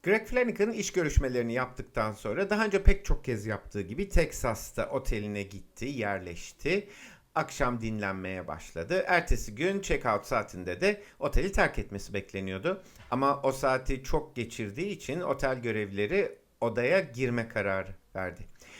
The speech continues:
Odaya girdiklerinde Gray'i yerde ölü olarak buldular. Ama etrafta hiçbir boğuşma izi yoktu. Acaba Gray'i biri mi öldürmüştü yoksa intihar mı etmişti? Otopsi çalışması Gray'in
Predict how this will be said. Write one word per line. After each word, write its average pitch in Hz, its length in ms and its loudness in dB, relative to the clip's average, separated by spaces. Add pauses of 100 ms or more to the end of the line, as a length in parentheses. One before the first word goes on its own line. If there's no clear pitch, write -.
(320)
Odaya 208 300 8
girdiklerinde 160 880 2
Gray'i 143 360 0
yerde 120 300 2
ölü 120 180 0
olarak 98 420 -2
buldular. 95 380 -6 (340)
Ama 120 280 0
etrafta 135 500 -2
hiçbir 135 440 -8
boğuşma 107 440 -4
izi 120 440 -6 (400)
yoktu. 113 540 0 (340)
Acaba 113 440 2
Gray'i 101 400 -2
biri 101 160 -2
mi 170 80 2
öldürmüştü 151 680 -2
yoksa 131 340 -2
intihar 110 440 -2
mı 98 100 -4
etmişti? 95 540 -12 (600)
Otopsi 139 560 6
çalışması 107 840 -4 (220)
Gray'in 131 500 -2